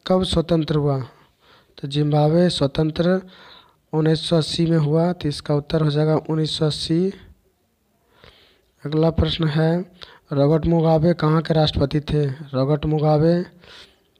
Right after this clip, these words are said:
जिम्बाब्वे के राष्ट्रपति थे, तो इसका उत्तर भी जिम्बाब्वे हो जाएगा। दक्षिण अफ्रीका के प्रथम राष्ट्रपति कौन थे? दक्षिण अफ्रीका उन्नीस सौ बानवे में स्वतंत्र हुआ और इसका प्रथम राष्ट्रपति नेल्सन मंडेला थे, जो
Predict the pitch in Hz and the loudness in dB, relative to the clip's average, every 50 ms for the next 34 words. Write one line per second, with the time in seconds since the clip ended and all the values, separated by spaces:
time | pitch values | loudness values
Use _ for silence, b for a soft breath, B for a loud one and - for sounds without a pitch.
0 | _ _ _ _ _ _ _ _ 160 147 139 151 151 151 151 151 156 156 160 165 | _ _ _ _ _ _ _ _ -8 -4 -2 -2 0 0 2 2 4 4 2 2
1 | 160 170 156 151 147 143 - - 143 135 - 151 147 - - 160 165 175 185 185 | 2 0 2 2 0 0 -2 -2 -4 -2 -2 -2 -2 0 0 0 0 -2 -4 -6
2 | - - - _ _ - - 135 135 - - - 147 143 143 - 160 156 151 165 | -10 -16 -20 _ _ -14 -12 -10 -10 -8 -4 -2 -2 -2 -2 -2 -2 -2 0 2
3 | 165 170 170 151 151 151 95 127 143 143 151 151 147 139 143 139 139 147 160 156 | 2 2 0 -2 -4 -8 -8 -8 -4 -2 0 0 2 4 4 4 4 4 4 4
4 | 151 135 135 139 147 147 127 123 135 131 - - 165 160 160 151 - 156 147 156 | 2 2 2 2 0 0 0 -2 -2 -2 -2 -2 0 0 0 0 0 -2 -2 -2
5 | - - 151 147 - - 160 - 147 135 - 156 151 147 143 143 143 139 - - | 0 0 0 0 0 -4 -4 -4 -6 -4 -2 -2 -2 0 2 2 0 0 0 -2
6 | - 135 - 156 147 - - 139 135 123 - - 131 117 113 B B B B B | -4 -4 -2 -4 -6 -4 -4 -4 -4 -4 -4 -6 -8 -8 -10 B B B B B
7 | B B B B B B - 131 123 123 135 131 - - 160 156 147 147 151 151 | B B B B B B -14 -10 -6 -4 -4 -4 -4 -4 -4 -4 -4 -4 -4 -4
8 | 151 - 151 151 151 147 156 143 - - 160 135 127 127 135 135 131 156 156 156 | -2 0 2 2 2 2 0 0 -2 -2 0 0 2 2 2 2 2 2 2 2
9 | 165 151 - 147 139 - 147 143 139 156 151 156 156 165 165 170 - - B B | 0 -2 -2 -4 -2 -2 -2 -2 -2 -2 -2 0 0 0 0 -2 -4 -10 B B
10 | B B B B B B B B B B B B _ - 113 120 135 - - 160 | B B B B B B B B B B B B _ -10 -8 -8 -8 -6 -4 -4
11 | 143 - - 143 - - 160 160 156 156 147 143 - - - 139 139 - 165 170 | -4 -4 -6 -6 -2 -2 -2 0 0 0 0 -2 -2 -4 -4 -4 -2 -2 -2 0
12 | 185 185 180 - - 147 127 127 127 127 - 156 151 151 147 147 143 139 147 147 | 0 -2 -4 -8 -8 -6 -4 -2 -2 -2 -2 -2 -2 0 0 0 0 0 2 2
13 | 147 143 139 143 - 151 151 160 165 165 156 143 131 143 143 139 - - | 2 2 0 0 -2 -2 -2 -2 -4 -4 -8 -8 -4 -2 -2 -2 -2 -4